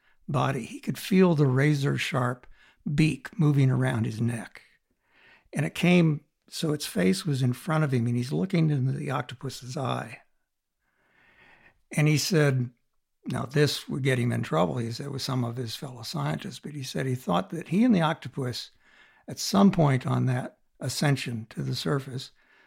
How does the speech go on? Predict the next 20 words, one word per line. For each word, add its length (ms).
made 280
a 60
non-aggression 720
pact. 380
That's 200
how 120
he 100
put 240
it. 120
And, 440
uh, 420
he 180
thought 200
he 80
was 120
a 40
goner, 340
and 120
then 120
suddenly 640